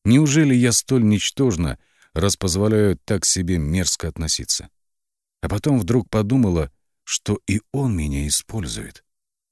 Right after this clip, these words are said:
Подняла лицо и прошептала: «А ты разве меня не используешь?»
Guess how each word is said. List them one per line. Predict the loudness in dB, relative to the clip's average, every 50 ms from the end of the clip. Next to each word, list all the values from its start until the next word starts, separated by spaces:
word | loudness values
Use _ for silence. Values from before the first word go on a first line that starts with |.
| _ _ _ _ _ _ _ _ _
Подняла | -6 -4 -4 -2 -2 -2 0 0 -2
лицо | -2 -2 -4 -4 -4 -4
и | -4 -6
прошептала: | -6 -8 -10 -10 -10 -10 -12 -12 -12 -12 -12 -14 -18 _ _ _ _ _ _ _ _ _ _ _ _ _ _ _ _ _
«А | -4 -2 -2 -4 _ _ _ _ _ _
ты | -2 0 0 2 0 0
разве | 0 0 -2 -2 -2 -2 -2 -2
меня | 0 0 2 2 2
не | 2 0 0
используешь?» | -2 -2 -4 -6 -8 -8 -6 -8 -10 -10 -12 -12 -14 -16